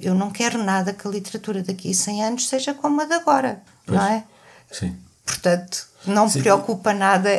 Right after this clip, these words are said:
Speaker 1: a ideia de que, "Ai, mas isto depois é um site", ou,
Speaker 2: Sim.
Speaker 1: ou até que ponto é que é preciso música, "Ai, eu prefiro sem música". Mas se calhar aí também vamos ter de equacionar o papel do leitor, não é?
Speaker 2: Sim.
Speaker 1: E do,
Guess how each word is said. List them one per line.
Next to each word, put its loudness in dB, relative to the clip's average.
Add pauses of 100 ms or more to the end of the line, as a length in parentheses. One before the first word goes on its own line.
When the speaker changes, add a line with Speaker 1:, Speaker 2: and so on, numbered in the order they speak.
Speaker 1:
a 2
ideia 2
de -8
que, -4 (180)
"Ai, -2
mas -2
isto 0
depois -2
é 0
um -4
site", 0
ou, 2
Speaker 2:
Sim. 0 (180)
Speaker 1:
ou 4
até 2
que -14
ponto 0
é -2
que -6 (460)
é -2
preciso 0
música, 2
"Ai, 0
eu 0
prefiro -6
sem -2
música". 0 (540)
Mas 4
se 4
calhar 0
aí -4
também -2
vamos -2
ter -4
de -6
equacionar -4
o -4
papel -4
do -6
leitor, -4 (280)
não -4
é? -4 (160)
Speaker 2:
Sim. -2 (180)
Speaker 1:
E -4
do, -8